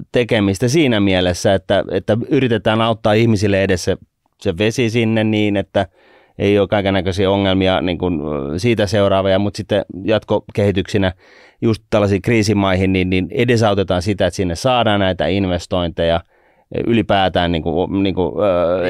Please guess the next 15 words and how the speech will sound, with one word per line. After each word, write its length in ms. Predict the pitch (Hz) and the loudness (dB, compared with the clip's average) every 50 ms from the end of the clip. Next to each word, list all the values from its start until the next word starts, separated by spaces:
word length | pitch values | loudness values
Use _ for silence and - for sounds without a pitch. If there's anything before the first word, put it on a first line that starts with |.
| 92 110 | 0 0
et, 120 | 107 117 | 0 0
et, 160 | 123 123 117 | 0 0 0
niin, 240 | 135 139 131 127 110 | 0 0 0 0 0
että 200 | 120 117 - 131 | -2 -2 0 0
saadaan 260 | 131 123 120 117 117 | 0 2 2 2 2
liikkeelle, 500 | 135 143 139 127 107 - - 113 104 104 | 2 2 2 0 0 0 0 0 2 2
että 160 | 101 95 110 | 0 0 -2
se 40 | 104 | -2
saadaan 300 | 110 117 110 107 107 110 | 0 0 0 2 2 0
myöskin 280 | 113 113 104 - 120 113 | 0 0 0 0 -2 -2
yksityistä 440 | 110 107 110 95 101 92 - 104 95 | 0 -2 -2 -2 -4 -2 -2 0 0
rahaa 280 | 98 98 95 98 95 | 2 2 2 0 0
sinne 200 | 87 101 98 95 | 0 0 0 0
mahdollisimman 420 | 98 98 95 92 87 92 95 95 98 | 0 0 0 0 0 0 0 0 2
nopeasti, 600 | 95 92 - - 95 87 90 - - 92 85 | 0 0 0 0 -2 -2 -2 -2 -4 -4 -4